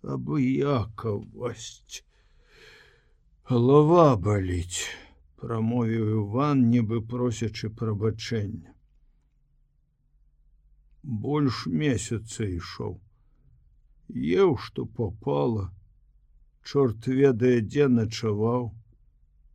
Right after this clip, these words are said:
І нічога. А дома раскіс. Табе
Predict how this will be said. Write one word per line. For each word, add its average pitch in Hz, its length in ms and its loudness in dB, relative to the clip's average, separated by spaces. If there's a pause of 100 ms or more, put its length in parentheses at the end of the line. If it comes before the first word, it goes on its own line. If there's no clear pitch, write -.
(640)
І 156 140 -4
нічога. 165 840 -4 (2250)
А 101 120 -2
дома 107 460 2
раскіс. - 960 -4 (2500)
Табе 104 360 0